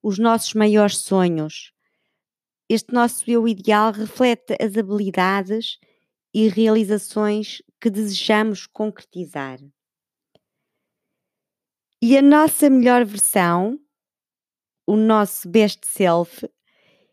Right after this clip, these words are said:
é o retrato de nós mesmos quando desempenhamos o nosso melhor. Nós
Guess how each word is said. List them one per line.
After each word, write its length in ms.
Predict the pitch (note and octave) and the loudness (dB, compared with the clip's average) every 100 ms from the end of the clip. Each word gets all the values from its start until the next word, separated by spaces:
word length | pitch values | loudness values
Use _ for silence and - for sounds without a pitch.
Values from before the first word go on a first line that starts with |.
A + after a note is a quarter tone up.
| _ _ _ _ _ _ | _ _ _ _ _ _
é 160 | A3 B3+ | 0 2
o 100 | C4+ | 0
retrato 680 | A3+ - C#4 C4+ A#3+ - G3+ | -4 -4 0 0 -2 -6 -12
de 260 | F3+ F#3+ | -10 -4
nós 480 | G#3+ A#3 D#4+ F4 D4+ | 0 2 2 0 -2
mesmos 800 | A#3 G#3 G3+ F#3 A#3 C#4+ - - _ _ _ _ _ _ _ | -2 -2 -4 -6 -12 -12 -18 -20 _ _ _ _ _ _ _
quando 340 | - C4 B3+ B3 | 0 2 0 -4
desempenhamos 1120 | G3 G3+ C#4 - B3 A#3+ A#3+ B3+ B3+ B3+ - _ | -6 0 0 0 -2 0 0 -2 -6 -12 -20 _
o 100 | A#3 | -2
nosso 540 | A#3+ B3 C4 C4 - | 2 2 2 0 -4
melhor. 440 | A#3+ A3+ G3+ F3 E3 - _ _ _ _ _ _ _ _ _ _ _ _ _ _ _ _ _ _ _ _ - | -2 2 2 2 0 -6 _ _ _ _ _ _ _ _ _ _ _ _ _ _ _ _ _ _ _ _ -8
Nós 760 | G#3+ A3 A3+ B3 C#4+ - - | 0 2 4 2 0 -8 -14